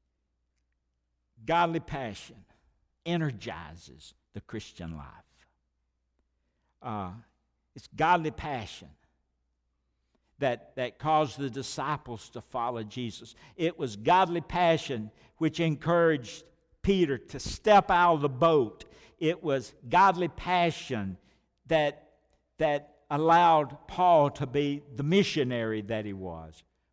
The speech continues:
went all over the known world at that time.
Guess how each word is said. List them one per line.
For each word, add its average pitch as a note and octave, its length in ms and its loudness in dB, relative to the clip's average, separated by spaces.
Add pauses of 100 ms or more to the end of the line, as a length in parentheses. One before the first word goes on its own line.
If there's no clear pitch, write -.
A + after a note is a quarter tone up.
went D3 180 0
all C3+ 280 2
over A#2+ 220 0
the G#2+ 120 -6
known A2+ 320 -2
world A2 360 -2
at G2 160 -16
that G2 280 -12
time. F2+ 440 -12